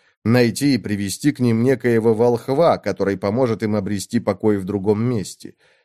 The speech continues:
Поляницы пообещали и, вдосталь разбавив свою кровь свежей, отправились по домам,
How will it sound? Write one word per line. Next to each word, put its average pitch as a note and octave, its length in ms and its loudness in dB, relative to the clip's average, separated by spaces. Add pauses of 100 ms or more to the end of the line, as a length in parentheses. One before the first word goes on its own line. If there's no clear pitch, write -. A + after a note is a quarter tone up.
(140)
Поляницы F3+ 640 4
пообещали E3 760 2
и, D#3 240 2
вдосталь D3+ 640 0
разбавив C#3+ 640 0
свою C3 340 2
кровь C3 260 0
свежей, D#3 540 0
отправились C#3 640 0
по B2 160 2
домам, B2+ 500 0